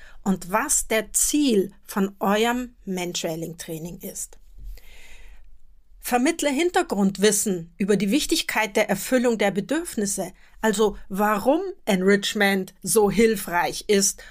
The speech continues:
und warum es diesen positiven Effekt auf den Alltag hat.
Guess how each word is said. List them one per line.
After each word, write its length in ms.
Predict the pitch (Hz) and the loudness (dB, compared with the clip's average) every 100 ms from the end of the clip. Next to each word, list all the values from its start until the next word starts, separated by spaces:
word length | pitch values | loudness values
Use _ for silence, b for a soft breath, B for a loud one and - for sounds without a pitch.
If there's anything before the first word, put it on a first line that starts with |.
| B B | B B
und 240 | 240 226 - | 0 0 -2
warum 420 | 190 214 214 339 | 0 0 2 2
es 220 | 359 - | 0 -2
diesen 400 | 240 220 233 202 | -2 -2 -2 -4
positiven 760 | - 202 196 220 - 226 226 254 - | 0 2 2 0 -2 -4 -4 -4 -4
Effekt 560 | 247 - 165 - - - - - | -4 -2 -2 -4 -18 -20 -20 -6
auf 180 | 190 - | -6 -4
den 260 | 240 247 | -6 -6
Alltag 580 | - 269 269 - 165 - | -2 -2 -2 -6 -8 -8
hat. 280 | - - - | -10 -12 -16